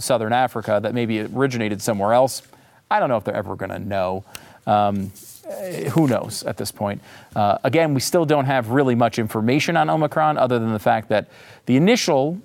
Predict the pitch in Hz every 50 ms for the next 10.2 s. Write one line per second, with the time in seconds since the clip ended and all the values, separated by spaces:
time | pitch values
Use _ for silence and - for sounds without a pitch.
0 | - - 135 120 120 - - 143 131 117 110 98 - - 120 110 107 110 107 101
1 | 101 104 101 110 110 104 104 107 101 98 - - - 120 120 110 - 123 117 -
2 | 131 123 117 - 123 110 101 - 110 107 107 104 104 104 104 - _ _ - -
3 | 120 117 117 117 113 120 117 113 110 113 120 147 185 190 - - - - - -
4 | - - - - - 107 104 101 98 - - 131 120 117 113 110 107 107 104 104
5 | 101 - - 110 107 104 98 98 98 95 92 90 92 92 95 95 - _ _ _
6 | - - - _ _ _ _ _ - - - 120 107 104 98 101 - 60 - -
7 | - - - - 117 113 107 117 113 110 104 - 117 107 123 113 113 120 120 123
8 | 120 113 110 107 110 113 113 107 - - 123 120 117 113 110 110 110 110 107 107
9 | 107 110 117 120 117 113 113 120 120 120 - 131 120 131 135 135 123 113 - 117
10 | 107 104 107